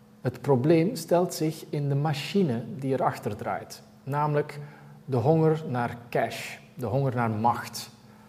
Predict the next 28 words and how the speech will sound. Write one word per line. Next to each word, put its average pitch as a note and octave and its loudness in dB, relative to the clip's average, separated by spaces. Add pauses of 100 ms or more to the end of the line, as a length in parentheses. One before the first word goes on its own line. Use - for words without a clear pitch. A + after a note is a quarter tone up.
(520)
de G2+ -8
honger A2 -2
naar A2 0 (160)
meer. G#2 -2 (380)
En A2 -8
dat B2 2
het B2+ -2
snel C3 4
moet C3+ 2
gaan, D3 4
razendsnel. G#2+ 2 (520)
En A#2 -4
dat C#3+ 4
gaat G#3 4
ten D3 -2
koste D#3+ -2
van C#3 -4 (180)
de C3+ -2
waarheid. C3 -4
Dat - -4
gaat A#3+ 0
ten C#3+ -4
koste E3 0
van A#2 0
een G#2+ -2
vrije, D3 2 (140)
autonome A2 -2
pers, - -6